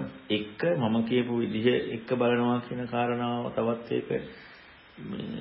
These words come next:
සිද්ධ වෙනවා නම් එතකොට මේ කොහොමත් අර කාරණාවට එන්න ඉඩ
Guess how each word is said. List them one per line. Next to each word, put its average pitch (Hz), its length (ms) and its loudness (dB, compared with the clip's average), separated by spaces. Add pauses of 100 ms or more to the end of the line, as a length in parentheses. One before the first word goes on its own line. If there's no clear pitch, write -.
(300)
සිද්ධ 120 280 -2
වෙනවා 127 300 8
නම් 165 180 2
එතකොට 131 460 0
මේ 139 260 0 (1200)
කොහොමත් 135 580 0
අර 131 180 0
කාරණාවට 120 680 0
එන්න 117 200 0
ඉඩ 117 200 -2